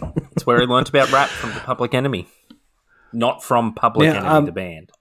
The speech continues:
Speaker 2: I know my direction was to be a bit more, uh, loosey-goosey, and we will be, but there was, in the next match, there's so, I have so many notes.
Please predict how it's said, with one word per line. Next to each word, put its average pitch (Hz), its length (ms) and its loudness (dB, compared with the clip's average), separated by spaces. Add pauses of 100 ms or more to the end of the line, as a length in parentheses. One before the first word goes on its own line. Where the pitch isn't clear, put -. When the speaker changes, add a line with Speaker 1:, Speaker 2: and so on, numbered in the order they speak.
(160)
Speaker 2:
I 135 120 2
know 202 340 6
my 165 220 4
direction 147 500 4
was 127 220 2
to 120 80 -4
be 120 220 4
a 117 40 0
bit 120 220 2
more, 117 400 4
uh, 110 160 0
loosey-goosey, 113 600 0
and 127 100 2
we 160 80 8
will 190 260 6
be, 104 300 0
but 135 260 -2
there 151 100 4
was, 139 420 0
in 165 120 2
the 185 80 6
next 170 400 2
match, 143 360 2
there's 131 160 2
so, 139 380 4
I 127 140 0
have 135 240 0
so 123 300 0
many 120 200 0
notes. - 600 -6